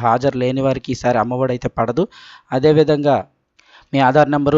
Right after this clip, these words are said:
బ్యాంక్ అకౌంట్లు అన్నీ కూడా మరొకసారి అయితే చెక్ చేస్తారంటే అందులో already ఫీడ్ అయి ఉన్న వాళ్ళకి అందరి, అందరికీ కూడా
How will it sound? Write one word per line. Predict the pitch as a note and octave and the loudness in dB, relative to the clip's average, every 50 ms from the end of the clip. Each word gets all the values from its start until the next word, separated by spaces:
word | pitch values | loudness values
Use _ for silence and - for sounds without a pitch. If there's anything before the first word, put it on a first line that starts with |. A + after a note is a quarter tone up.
| D3 C3+ | 2 2
బ్యాంక్ | B2+ B2+ C#3 B2+ - | 0 0 -2 -4 -4
అకౌంట్లు | F3 - D3 C#3 C3+ C3 C#3 | -4 0 0 0 0 0 0
అన్నీ | C3+ C3+ C#3+ B2+ | 0 0 0 0
కూడా | C#3+ C3+ C#3 C3 B2+ | 0 0 2 2 2
మరొకసారి | B2 B2 - - - C3 B2 C3+ | 2 2 0 0 0 0 2 2
అయితే | C3+ B2+ C3+ - | 0 -2 -4 -4
చెక్ | C3 B2 - - | -4 -6 -2 -2
చేస్తారంటే | C3+ A#2+ - - A#2 A#2+ A2+ C3+ | -4 -2 0 -2 -2 0 2 2
అందులో | B2 A#2+ A#2+ C3+ C#3 C#3 B2 | 2 2 2 2 4 4 4
already | B2+ C3 C#3 C#3+ C#3+ C#3 - | 4 2 2 0 -2 -2 -2
ఫీడ్ | C#3+ C#3 C3+ C3+ | -4 -2 0 0
అయి | C#3 C#3 | 0 0
ఉన్న | C3+ C3 C3 C3+ | -2 -2 -2 -2
వాళ్ళకి | C3 C3 C3 - D#3+ C3+ | -2 -2 0 0 0 0
అందరి, | B2 B2 B2+ C3+ B2+ A#2+ A#2 | 0 0 -2 -2 0 0 -2
అందరికీ | B2 B2 C#3+ - C3+ A#2+ C3+ | -2 -4 -4 -4 -4 -2 -2
కూడా | B2+ B2+ | -2 -2